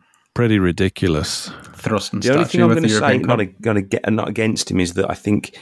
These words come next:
Speaker 3: we saw post World Cup, didn't we, that refs and opposition fans were right on top of him with his sort of, um, you know, gamesmanship and time wasting, and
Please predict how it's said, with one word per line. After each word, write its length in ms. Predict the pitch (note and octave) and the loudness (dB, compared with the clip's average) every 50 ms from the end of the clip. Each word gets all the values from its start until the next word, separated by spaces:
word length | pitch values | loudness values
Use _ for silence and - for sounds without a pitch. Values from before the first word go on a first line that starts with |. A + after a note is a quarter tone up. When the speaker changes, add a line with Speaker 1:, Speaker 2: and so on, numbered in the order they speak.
| - - _ - | -20 -20 _ -6
Speaker 3:
we 140 | A2 G#2 | -4 -2
saw 540 | F#2+ - - - B2+ B2 B2 C3 C3+ C#3 C#3 C3+ - _ _ _ _ _ - | -2 0 0 2 4 4 4 6 4 4 2 0 -4 _ _ _ _ _ -10
post 380 | - - A#2 A#2+ A2+ - - | -4 0 0 0 0 -2 -2
World 260 | - A2+ G#2+ F#2+ F#2 F#2 | 0 0 0 0 0 -2
Cup, 240 | - - A#2 - - | -4 -4 -4 -4 -2
didn't 200 | A2 G#2+ G#2+ - | -2 -4 -2 -4
we, 120 | F#2+ F2 | -4 -4
that 140 | E2+ - - | -6 -6 -8
refs 480 | - F#2+ F#2+ A2 A2 A2 - - - - | -8 -6 -4 -2 -4 -4 -6 -8 -6 -2
and 420 | G#2+ G2+ F#2+ F#2+ F#2 G2 - - - _ _ - | 0 2 2 2 0 -2 -6 -12 -20 _ _ -12
opposition 500 | - - - - F#2 G2+ - - G2 F2+ | -12 -10 -8 -6 -6 -6 -4 -4 -6 -8
fans 400 | - - A2+ G#2 F#2+ F2 E2 F2+ | -4 -4 -2 -2 -2 -4 -6 -6
were 60 | E2+ | -8
right 340 | E2+ F2 F#2+ G#2+ G#2+ G#2+ - | -8 -6 -4 -2 -2 -2 -2
on 120 | - G2+ | -4 -6
top 280 | - - G2+ G2+ - - | -6 -4 -6 -6 -6 -6
of 80 | G2+ G2+ | -4 0
him 180 | G#2 G2+ G2 | 2 2 2
with 120 | F#2+ F#2+ F2 | 2 2 2
his 340 | F#2 F2+ E2+ - - - - _ | 2 0 0 0 -2 -4 -6 _
sort 300 | - - - - F#2+ F#2+ | -8 -6 -4 -4 -4 -4
of, 60 | F#2 F#2 | -4 -4
um, 360 | F2+ F2 E2+ E2+ E2+ E2+ F2+ | -4 -2 -4 -4 -6 -8 -8
you 60 | F#2 | -10
know, 60 | D#2+ | -12
gamesmanship 920 | D#2+ - G2 F#2 F#2+ G2 G2 F#2 - F#2+ F2+ F2 E2+ - - F#2 - - | -10 -6 -4 -2 0 0 -2 -2 0 0 0 0 0 0 -4 -4 -6 -8
and 160 | G2 F#2 E2+ | -8 -8 -8
time 360 | - - - G#2 G#2 G#2 G2+ G2 | -8 -6 -2 -2 0 0 0 0
wasting, 480 | F#2 F2 F2 E2+ - - F2+ F2 E2+ | -2 -2 -4 -4 -6 -6 -4 -2 -2
and 220 | E2 D#2+ D#2+ D#2+ | 0 -2 -2 -4